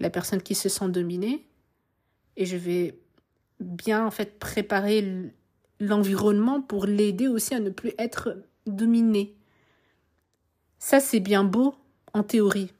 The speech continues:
parce que ce qui se passe en vrai, c'est que une fois que l'autre ne sera plus dominée, elle va devenir dominante. <laughs> Ça, c'est mon expérience aussi.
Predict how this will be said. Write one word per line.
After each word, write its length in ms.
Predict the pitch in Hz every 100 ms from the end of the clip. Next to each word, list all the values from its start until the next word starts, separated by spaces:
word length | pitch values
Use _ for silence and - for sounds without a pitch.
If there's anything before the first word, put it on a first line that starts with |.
| -
parce 160 | 180
que 80 | -
ce 80 | 208
qui 100 | 220
se 60 |
passe 220 | - 202 208
en 80 |
vrai, 320 | 202 202 285 285 - _
c'est 160 | -
que 240 | 196 208 196 -
une 100 | 247
fois 220 | 247 247
que 140 | 240 226
l'autre 320 | 233 254 226
ne 60 |
sera 180 | 214 208
plus 140 | 202 202
dominée, 400 | 208 214 240 294
elle 100 | 226
va 120 | 214
devenir 400 | 208 208 247 294
dominante. 720 | 254 277 254 233 247 - - - - - -
<laughs> 60 | 269 262 - 262 - _ _ - - - - - -
Ça, 180 | -
c'est 160 | 294 320
mon 180 | 277 269
expérience 680 | 262 - 311 294 285 262 240
aussi. 400 | 233 240 208